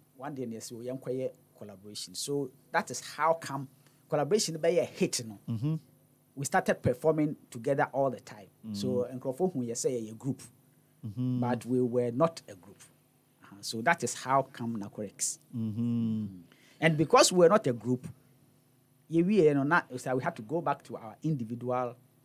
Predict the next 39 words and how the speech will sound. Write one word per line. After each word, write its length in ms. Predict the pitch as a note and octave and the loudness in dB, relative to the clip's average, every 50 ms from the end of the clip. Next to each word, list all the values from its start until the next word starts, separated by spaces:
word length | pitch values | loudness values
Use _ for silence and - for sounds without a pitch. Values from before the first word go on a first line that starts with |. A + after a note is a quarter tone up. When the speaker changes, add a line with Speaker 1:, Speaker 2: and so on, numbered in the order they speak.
| _ _ _ _ _ _ _ _ _ | _ _ _ _ _ _ _ _ _
Speaker 1:
careers 440 | - - A2+ A2 A#2 B2 B2 A#2+ - | -18 -14 -12 -10 -6 -4 -6 -6 -6
to 100 | - - | -10 -16
continue. 420 | - - G#2+ G#2+ - B2+ C3 D3+ | -16 -14 -8 0 4 6 6 6
Speaker 2:
And 80 | F#3 F3 | 8 6
you 60 | D#3+ | 6
be 100 | D3 D3 E3+ E3+ | 8 10 8 10
na 100 | D#3+ D3+ | 10 8
esi 320 | C#3+ - - D#3 D#3 D3 | 6 6 6 6 6 8
na 80 | C#3 C3+ | 8 6
ntɔkwa 360 | B2+ - A#2+ - - C#3+ C3+ | 6 6 2 4 4 4 6
bi 160 | C3+ C#3 C#3 | 8 8 8
ana 280 | B2+ A#2 B2 C3 C3+ C3 | 8 6 4 2 0 0
sɛ 200 | A#2+ - C#3+ C3 | 0 2 2 4
misunderstanding 680 | B2 B2 - B2 A2 A#2+ - - - - - D#3 D3 B2 | 4 4 2 2 2 2 4 4 6 8 8 8 6 6
bi. 80 | A2 | 4
Speaker 1:
Oh, 180 | A#2 - D#3+ E3 | 0 0 2 4
Speaker 2:
Because 200 | E3+ E3+ E3+ E3+ | 6 8 8 8
of 40 | D#3+ | 8
the 60 | C#3+ | 6
Speaker 1:
uh, 20 | |
Speaker 2:
time, 280 | C3 - E3+ E3 D3+ C#3 C3+ | 4 4 0 0 0 0 0
no 20 | |
Speaker 1:
yeah, 40 | C3+ | 0
Speaker 2:
mobile 200 | D3 E3+ E3+ F#3 | 2 4 4 4
Speaker 1:
fri- 140 | - - G#3 | 4 4 2
Speaker 2:
split 180 | D3 C#3 C#3 - | 2 2 0 0
ya 100 | D3+ C#3 | 0 0
ya 160 | C3 D3 C#3+ | 0 0 -2
na 160 | C#3+ D#3 D#3+ D#3+ - - _ | -2 -6 -10 -12 -14 -20 _
sikasɛm 640 | - - D3 C#3+ - D3 C3 - - F#3+ F3+ D#3+ E3 | -4 -4 -4 0 0 0 2 2 0 0 0 -2 -2
no 100 | E3 F3 | -2 -2
mo 100 | E3+ F3+ | 0 0
ne 80 | F3 F3 | 0 -2
saa 140 | D#3+ - C#3 | 0 0 -2
Speaker 1:
You 40 | C#3+ | 0
Speaker 2:
nneɛma 80 | C#3+ | 2
no. 40 | G3 | 0
Speaker 1:
see, 360 | A3+ A#3+ A#3 A3+ A#3 B3 - - - - - - - - F3+ | 0 2 2 2 2 0 -2 -4 -10 -20 -20 -20 -14 -2 2
um, 380 | F3+ F3+ F3+ F3 F3 F3 D#3+ | 4 6 6 6 6 4 0